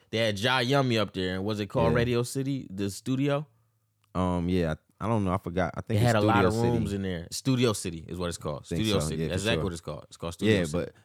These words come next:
Speaker 2: I'm talking about just as far as us though doing the media, like, just as far as, like, like, I would say Frontline T V or the radio show you was doing back then,
Speaker 1: Right.
Speaker 2: you feel what I'm
Speaker 1: Damn,
Speaker 2: saying?
Speaker 1: I
Speaker 2: Just
Speaker 1: forgot
Speaker 2: us
Speaker 1: about that.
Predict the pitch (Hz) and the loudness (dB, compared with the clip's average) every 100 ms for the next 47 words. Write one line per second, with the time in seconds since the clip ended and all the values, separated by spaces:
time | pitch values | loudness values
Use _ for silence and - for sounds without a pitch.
0 | - 156 - 151 120 123 123 113 113 101 | -2 2 2 4 2 2 -2 0 2 4
1 | 90 123 127 - 87 80 78 87 82 78 | 4 2 2 0 -2 0 0 0 0 -4
2 | - _ _ _ 76 82 82 71 69 67 | -8 _ _ _ -6 -2 -2 -2 -6 -6
3 | 71 65 - _ _ 80 90 87 - 90 | -8 -10 -14 _ _ -6 -6 -6 -2 0
4 | 85 78 76 78 - - 76 67 - _ | 0 -2 -4 -6 -6 -8 -6 -6 -10 _
5 | _ _ - 82 80 - 90 76 - - | _ _ -10 -8 -6 -4 -4 -6 -10 -10
6 | 90 76 78 - 80 76 78 73 65 76 | -10 -8 -8 -6 -6 -4 -4 -4 -4 -6
7 | - _ _ - 82 92 90 82 80 87 | -8 _ _ -6 0 2 2 0 -2 -4
8 | 82 80 78 73 85 78 76 - _ - | -4 -4 -4 -2 0 0 -4 -8 _ -10
9 | 78 95 95 92 78 - 87 98 85 82 | -6 -2 -2 -2 -4 -4 -2 0 0 0
10 | 80 - 87 90 110 90 85 80 73 | -2 -4 -2 -2 -2 -4 -8 -12 -14